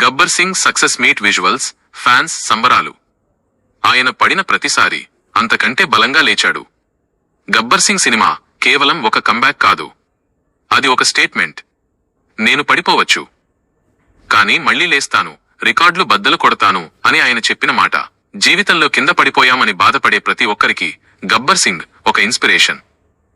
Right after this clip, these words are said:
ఆయన నుండి, "నీ మీద నీకు నమ్మకం ఉంటే, ప్రపంచం మొత్తం నిన్ను విమర్శించినా, ఒక్క హిట్టుతో అందరి నోళ్లు మూయించవచ్చు." సీన్ మూడు, ది లీడర్ for the people, ప్రజల కోసం నాయకుడు.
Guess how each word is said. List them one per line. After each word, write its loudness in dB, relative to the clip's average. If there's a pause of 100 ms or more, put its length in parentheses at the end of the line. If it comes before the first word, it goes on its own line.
(240)
ఆయన 2
నుండి, -2 (1120)
"నీ 4
మీద 2
నీకు -2
నమ్మకం 0
ఉంటే, -2 (240)
ప్రపంచం 2
మొత్తం 0
నిన్ను 0
విమర్శించినా, -2 (340)
ఒక్క 0
హిట్టుతో 0 (220)
అందరి 2
నోళ్లు 2
మూయించవచ్చు." -2 (260)
సీన్ 2
మూడు, -4 (360)
ది 0
లీడర్ 2
for 0
the -2
people, -2 (340)
ప్రజల 2
కోసం -2
నాయకుడు. 0